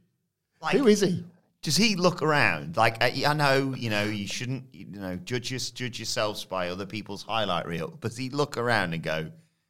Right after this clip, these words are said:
Speaker 1: "Adam Cole in A E W, you know, already, you know, being discussed as a future, you know, five-star match
Speaker 2: I know
Speaker 1: with
Speaker 2: where
Speaker 1: him,
Speaker 2: you're
Speaker 1: Kenny
Speaker 2: going.
Speaker 1: Omega"?
Speaker 2: Bobby Fish felt like he was wearing a cast for about two years in a row.
Speaker 1: Bobby
Speaker 2: And I'm like,
Speaker 1: Fish is
Speaker 2: and I'm like, "I'm hoping Bobby Fish is on Dynamite this week.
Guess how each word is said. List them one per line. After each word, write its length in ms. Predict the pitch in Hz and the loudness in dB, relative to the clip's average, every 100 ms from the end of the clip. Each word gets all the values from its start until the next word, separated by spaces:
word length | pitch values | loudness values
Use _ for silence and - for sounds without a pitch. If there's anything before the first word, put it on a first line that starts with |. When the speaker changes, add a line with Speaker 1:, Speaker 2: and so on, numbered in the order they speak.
| _ - | _ -6
Speaker 1:
"Adam 300 | 98 98 95 | -4 -2 -4
Cole 440 | 92 87 76 - - | -4 -4 -6 -12 -16
in 160 | 92 95 | -6 -4
A 160 | 92 90 | -2 -4
E 100 | 85 | -6
W, 480 | 87 78 73 69 - | -8 -10 -12 -14 -16
you 100 | 90 | -18
know, 240 | 80 69 82 _ _ _ | -18 -16 -16 _ _ _
already, 540 | 85 82 92 101 95 92 | -12 -8 -8 -6 -6 -6
you 220 | 90 92 | -6 -6
know, 100 | 78 | -8
being 240 | 80 85 | -10 -10
discussed 560 | 85 90 - 92 - - | -10 -10 -10 -8 -8 -10
as 180 | 175 - - - - - | -12 -12 -18 -20 -20 -20
a 60 | |
future, 720 | - - 110 110 - 95 90 92 | -14 -6 -6 -4 -2 0 0 -2
you 220 | 82 101 | -6 -10
know, 300 | 90 80 80 - _ | -10 -10 -12 -14 _
five-star 580 | 104 92 95 - 98 87 | -6 -4 -4 -2 -2 -2
match 360 | 90 90 - - | -4 -6 -6 -2
Speaker 2:
I 80 | |
know 80 | 226 | 4
Speaker 1:
with 40 | 262 | 6
Speaker 2:
where 60 | |
Speaker 1:
him, 40 | 262 | 8
Speaker 2:
you're 80 | 233 | 8
Speaker 1:
Kenny 120 | 254 | 6
Speaker 2:
going. 100 | 127 | 6
Speaker 1:
Omega"? 300 | - 107 110 | 4 2 6
Speaker 2:
Bobby 180 | 254 254 | 6 6
Fish 220 | 269 - | 2 2
felt 140 | 240 185 | 2 4
like 80 | |
he 80 | 180 | 4
was 100 | 180 | 4
wearing 160 | 165 156 | 6 4
a 40 | |
cast 280 | - 165 - | 4 2 2
for 60 | 180 | 4
about 220 | 143 - | 4 4
two 140 | 151 143 | 6 8
years 260 | 139 127 | 8 6
in 80 | 123 | 6
a 60 | 120 | 6
row. 220 | 123 135 | 8 8
Speaker 1:
Bobby 200 | - 240 | 8 10
Speaker 2:
And 80 | 151 | 12
I'm 60 | 160 | 12
like, 200 | 156 160 | 12 10
Speaker 1:
Fish 100 | 175 | 6
is 60 | |
Speaker 2:
and 80 | 165 | 6
I'm 80 | 170 | 10
like, 180 | 175 170 | 10 8
"I'm 100 | 156 | 8
hoping 240 | 151 302 175 | 8 10 10
Bobby 180 | 220 | 8
Fish 160 | 190 240 | 10 8
is 40 | 190 | 8
on 120 | 151 | 10
Dynamite 420 | 175 269 202 131 | 10 12 10 10
this 160 | 147 135 | 8 8
week. 260 | 110 117 | 6 4